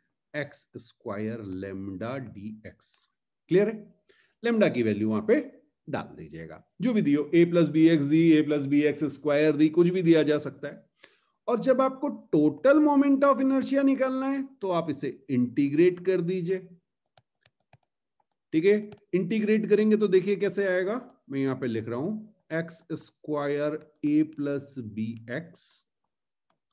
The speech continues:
dx, लिमिट ज़ीरो से, अगर आपको लेंथ दी हुई है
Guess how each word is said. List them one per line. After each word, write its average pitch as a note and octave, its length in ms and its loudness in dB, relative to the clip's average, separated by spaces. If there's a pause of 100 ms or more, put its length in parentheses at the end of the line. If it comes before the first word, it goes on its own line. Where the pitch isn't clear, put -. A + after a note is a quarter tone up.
(560)
dx, B2 760 -8 (500)
लिमिट G#3+ 600 4 (540)
ज़ीरो G3+ 420 4
से, F#3+ 220 -4
अगर D#3 280 -4
आपको E3 280 -4
लेंथ D3+ 480 0
दी A#2 220 -6
हुई F#2 240 -6
है F3 200 -10